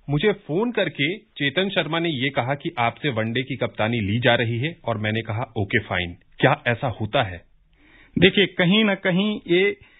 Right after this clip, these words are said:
Speaker 2: अ, सौरव गांगुली इस समय बीसीसीआई अध्यक्ष हैं, और जब उनको एकदम से कप्तानी से निकाला गया था दो हज़ार पाँच में, ग्रेग चैपल इरा जो हमारा था,
Speaker 1: जी।
Speaker 2: जो कि ये कह सकते हैं कि काला अध्याय कहा जाता है,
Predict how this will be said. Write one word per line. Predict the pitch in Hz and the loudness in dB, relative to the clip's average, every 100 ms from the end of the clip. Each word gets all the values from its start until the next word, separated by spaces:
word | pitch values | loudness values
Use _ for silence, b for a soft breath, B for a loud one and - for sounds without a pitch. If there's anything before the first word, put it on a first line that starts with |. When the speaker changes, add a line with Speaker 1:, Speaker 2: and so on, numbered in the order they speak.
| b b | b b
Speaker 2:
अ, | - 151 156 151 | -2 0 0 -2
सौरव | - 156 175 170 | 0 0 0 0
गांगुली | 156 165 180 196 196 - 120 | 0 0 -2 -4 -6 -10 -4
इस | 143 170 | -2 0
समय | 175 | 0
बीसीसीआई | 143 135 - 175 170 | 0 -2 -2 0 2
अध्यक्ष | 156 127 156 - | 2 0 -2 0
हैं, | 175 | 0
और | 170 160 | 2 0
जब | 139 156 151 | 0 -2 -2
उनको | 160 151 170 165 151 | -2 0 -2 -4 -6
एकदम | 143 175 | 0 0
से | 175 180 | 2 0
कप्तानी | 175 - 143 156 | -2 -2 0 0
से | 151 151 | 0 -2
निकाला | 139 147 160 | 0 0 0
गया | 156 151 | 0 -2
था | 147 139 | 0 0
दो | 135 | 0
हज़ार | 135 143 143 | 2 0 -2
पाँच | 139 135 | -4 -4
में, | 147 123 | -4 0
ग्रेग | 135 | -2
चैपल | - 147 151 147 | -2 -2 -2 -2
इरा | 143 147 | 0 0
जो | 135 139 | 0 -2
हमारा | 127 123 131 | 0 0 -2
था, | 139 139 | -2 -4
Speaker 1:
जी। | 104 120 95 110 | -4 -6 -6 -2
Speaker 2:
जो | 135 | 0
कि | 139 | 2
ये | 147 151 | 2 2
कह | - 143 | 0 -2
सकते | 143 - 151 | 0 -2 0
हैं | 156 | 0
कि | |
काला | - 135 156 160 | 2 2 4 0
अध्याय | - 123 135 160 170 | -2 -4 0 0 0
कहा | - 135 | -2 -2
जाता | 139 127 135 | -2 -4 -4
है, | 139 | -4